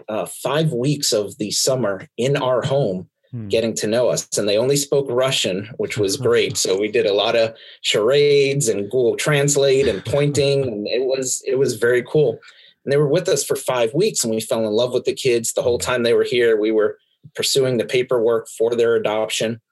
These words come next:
Speaker 1: And then after five weeks, we had to put them back on a plane and, and send
Speaker 2: Hmm.
Speaker 1: them back to their orphanage in Kyrgyzstan. That actually happened two more times. They were able to come over for Christmas for four weeks.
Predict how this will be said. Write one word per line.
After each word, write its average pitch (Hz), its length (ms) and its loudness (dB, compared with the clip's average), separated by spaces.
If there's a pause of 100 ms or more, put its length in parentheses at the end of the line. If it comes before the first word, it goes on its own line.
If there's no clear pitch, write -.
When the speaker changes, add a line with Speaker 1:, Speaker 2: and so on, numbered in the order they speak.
(360)
Speaker 1:
And 170 120 0
then 160 100 2
after 147 220 0
five 123 280 0
weeks, 117 280 -2
we 123 80 4
had 110 80 2
to 98 60 -2
put - 180 0
them 107 120 -2
back 98 300 -2
on 117 140 0
a 113 60 0
plane 104 380 0
and, 101 240 -4
and 113 140 -4
send 107 200 -2
Speaker 2:
Hmm. - 20 -2
Speaker 1:
them 98 120 -2
back 98 220 -2
to - 100 -4
their 95 120 4
orphanage 98 520 0
in 92 120 -8
Kyrgyzstan. 117 640 -2 (420)
That 151 140 0
actually 214 380 0
happened 147 440 -2
two 143 160 -2
more 143 240 2
times. 151 440 -2
They 110 120 2
were 107 120 4
able 113 180 2
to 113 60 -2
come 120 200 -4
over 113 480 0
for - 60 -14
Christmas 160 640 0 (280)
for 147 80 -14
four 156 280 0
weeks. 165 520 -2